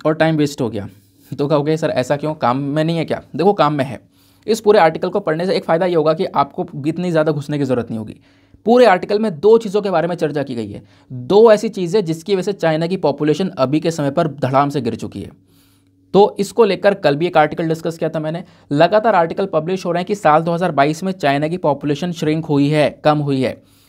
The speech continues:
तो दो रीज़न यहाँ पे बताए गए हैं, वो दो मेन रीज़न भी मैं आपको समझाऊंगा, don't worry। बाकी एक आर्टिकल हमारा ये है, ये भी काफ़ी लंबा चौड़ा एडिटोरियल यहाँ पर दिया गया है, जो कि एक बीमारी के बारे में चर्चा करता है, मीजल्स के बारे में,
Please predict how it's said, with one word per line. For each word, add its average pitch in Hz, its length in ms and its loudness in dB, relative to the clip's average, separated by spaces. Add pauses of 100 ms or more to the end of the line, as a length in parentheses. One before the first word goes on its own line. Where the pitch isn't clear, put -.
(120)
तो 180 100 0
दो 170 240 2
रीज़न 190 220 0
यहाँ 165 120 -2
पे 165 60 -6
बताए 147 300 2
गए 156 80 -2
हैं, 175 60 -4
वो 175 100 -4
दो 160 260 -2
मेन 151 280 -2
रीज़न 135 320 -4
भी 151 100 0
मैं 139 120 -2
आपको 139 380 -2
समझाऊंगा, 127 480 -2
don't 117 280 -2
worry। 101 220 -8 (580)
बाकी 160 260 4
एक 202 280 2
आर्टिकल 180 280 2
हमारा 170 220 2
ये 151 240 0
है, 165 380 -4
ये 143 180 -2
भी 160 100 -4
काफ़ी 180 380 0
लंबा 170 240 0
चौड़ा 156 220 2
एडिटोरियल 147 380 -2
यहाँ 135 140 -4
पर 135 140 -4
दिया 131 200 -2
गया 143 140 -2
है, 147 220 -4 (360)
जो 165 140 0
कि 185 260 -4
एक 190 140 2
बीमारी 147 320 2
के 175 80 -4
बारे 160 180 2
में 165 100 -2
चर्चा 156 240 -2
करता 147 260 -2
है, 156 80 -4
मीजल्स 143 440 0
के 139 80 -6
बारे 117 200 -6
में, 113 140 -10